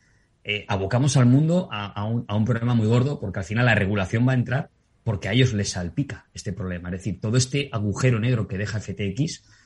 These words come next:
eh, no es un tema que se queda aquí aislado en el tema cripto, en, en el tema de los exchanges. No, no, esto afecta a, al mundo no tradicional, al mundo real. Hay gente que se queda sin dinero, hay empresas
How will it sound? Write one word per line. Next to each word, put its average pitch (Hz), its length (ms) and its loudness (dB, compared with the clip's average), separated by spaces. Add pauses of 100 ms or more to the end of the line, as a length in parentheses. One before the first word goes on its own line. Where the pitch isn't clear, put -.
(400)
eh, 101 200 0
no 113 80 2
es 127 100 2
un 120 80 8
tema 123 220 4
que 113 80 -4
se 92 160 0
queda 107 160 2
aquí 104 120 -2
aislado 110 340 0
en 92 100 0
el 90 100 -2
tema 92 240 -2
cripto, 123 400 0
en, 92 200 -2
en 90 240 -6
el 87 120 -6
tema 98 220 -2
de 90 80 0
los 85 160 -4
exchanges. 110 680 -2 (320)
No, 101 80 -4
no, 117 140 2
esto 101 240 0
afecta 127 760 -2
a, 101 100 -6
al 98 240 -2
mundo 131 360 6
no 135 100 6
tradicional, 110 680 2
al 101 100 2
mundo 120 240 2
real. 127 340 2
Hay 104 160 0
gente 180 540 4
que 127 80 -2
se - 140 -6
queda 110 160 -2
sin 135 180 4
dinero, 104 300 2
hay 101 100 2
empresas 165 840 0